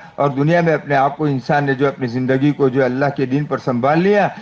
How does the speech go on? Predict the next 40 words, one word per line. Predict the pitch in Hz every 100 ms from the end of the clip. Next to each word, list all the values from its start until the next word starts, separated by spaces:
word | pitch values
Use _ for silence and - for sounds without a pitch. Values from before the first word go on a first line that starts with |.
| -
भाई | 123 131
दोस्तों | 120 - 127
बुजुर्गों, | 120 143 170
अल्लाह | 156 139 131
ज़िंदगी | 120 123 131
को | 123 120
बनाएंगे। | 101 113 117 104 90 - - -
इसीलिए | 139 - 175 208 190
बार | 147 156
बार | 156 160
एक | 156 151
बात | 147 -
कही | 135 131
जाती | 127 120 127
है | 120 98 - -
कि | 135
अल्लाह | 139 160
के | 147 139
रास्ते | 123 131 147
में | 139
निकलने | 120 143 139 139
का, | - 120
निकले | 110 113 - 151 98 - _ _ _ _ _ - -
और | 127
निकलने | 131 123 160 170 165
का | 160
एक | 131
मिजाज | 123 123 151 147
बनावे, | 127 127 139 131 123
एक | 127 -
माहौल | 120 120 139
बनावे। | 120 113 127 113 92 87 _ _ _ -
ये | 117
इज्तिमा | 113 - 127 131 143 -
इसी | 127 196 202
के | 202
लिए | 165 131
है। | 101 85 87 _ _ _ _ _ _ _ _ _ _ _ -
हाँ, | - 127 127
के | 131 165